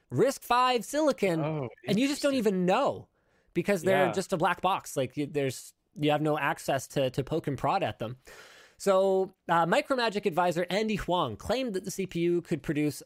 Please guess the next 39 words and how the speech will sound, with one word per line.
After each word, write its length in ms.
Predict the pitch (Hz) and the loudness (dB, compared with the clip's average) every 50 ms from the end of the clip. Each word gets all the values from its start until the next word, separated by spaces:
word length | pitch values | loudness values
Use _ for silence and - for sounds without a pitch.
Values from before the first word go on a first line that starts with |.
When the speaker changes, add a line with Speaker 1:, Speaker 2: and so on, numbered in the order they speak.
| - _ - | -18 _ -4
Speaker 1:
thirteen 360 | 214 254 - - 233 226 214 | -4 -4 -4 -4 -4 -4 -2
thousand 380 | 190 202 196 196 175 180 165 - | 0 0 0 0 0 -2 -4 -4
core 240 | - - 196 202 | -4 -2 -2 0
marks 300 | 196 196 190 196 - - | 0 0 0 -2 -2 -4
with 100 | - 143 | -6 -6
a 40 | 131 | -6
five 320 | - - - 165 180 196 175 | -6 -4 -2 -2 -2 0 0
gigahertz 440 | 170 170 151 156 139 156 135 - | -2 -2 -2 -2 -2 -4 -4 -4
clock 360 | - - 156 143 143 135 - - | -4 0 0 2 2 0 -2 -4
at 180 | - 131 139 | -6 -4 -2
one 240 | 127 131 151 170 180 | -2 -2 -2 -2 -4
point 260 | - - 170 156 - | -6 -6 -6 -6 -4
one 300 | 147 143 147 143 143 135 | -2 -2 -2 -2 -2 -2
volt, 320 | 117 135 139 120 110 - - - - | 0 0 0 0 -2 -4 -10 -10 -8
with 160 | 127 117 - | -8 -8 -6
lower 300 | 127 120 135 180 233 226 | -4 -2 0 0 0 0
power 240 | - - 156 131 131 | -2 -2 -2 -2 -2
configurations 760 | - 139 123 - 139 127 123 127 127 123 117 - 131 120 | -2 -6 -4 -4 -4 -4 -2 -2 -2 -2 -2 -4 -6 -6
providing 380 | - - 120 123 123 123 123 131 | -6 -4 -4 -2 -2 -2 -4 -6
even 400 | - - 160 160 165 160 156 160 | -6 -6 -4 -4 -2 -4 -4 -4
better 320 | 156 131 139 139 131 135 131 | -4 -2 -2 0 0 0 -2
efficiency. 800 | - 135 120 - - 135 131 - 135 113 - - 120 147 135 - - - - - - - - - - _ - | -4 -6 -6 -4 -4 -4 -4 -4 -6 -8 -6 -8 -8 -10 -10 -14 -18 -20 -20 -20 -20 -20 -20 -20 -20 _ -2
This, 340 | 151 165 151 - - - | -2 0 0 -2 -4 -4
uh, 100 | - 151 | -4 -2
the 100 | 139 143 | -2 -4
three 220 | 139 - 196 254 233 | -4 -2 -2 -2 0
gigahertz 360 | 214 220 180 185 170 175 160 | 0 0 0 0 -2 -2 -2
setup 300 | - - 160 160 156 - | -2 -2 -2 -2 -2 0
outperforms 560 | - 165 175 - 208 196 - 190 170 170 170 151 | -2 -2 -2 -2 -6 -6 -4 -2 -2 -2 -2 -4
a 40 | |
Snapdragon 560 | 143 - - 160 156 - - 170 160 147 151 147 | -6 -4 -4 -4 -4 -2 -2 -2 -2 0 0 -2
eight 160 | 143 143 - | -2 -4 -4
twenty 380 | - - 170 170 160 143 131 | -4 -4 -2 -2 -2 -2 -2
in 240 | - 131 131 131 127 | -2 -4 -4 -2 -2
the 200 | 123 127 123 123 | -2 -2 -2 -2
Samsung 420 | - - 151 143 143 139 147 143 127 | -4 -4 -6 -6 -4 -4 -4 -4 -2
Galaxy 400 | 139 135 135 131 - - 139 127 | 0 0 0 -2 -4 -4 -4 -2
S 160 | 117 107 - | -2 -4 -4
seven, 400 | - 202 202 208 214 214 214 | -2 0 0 0 0 -2 -4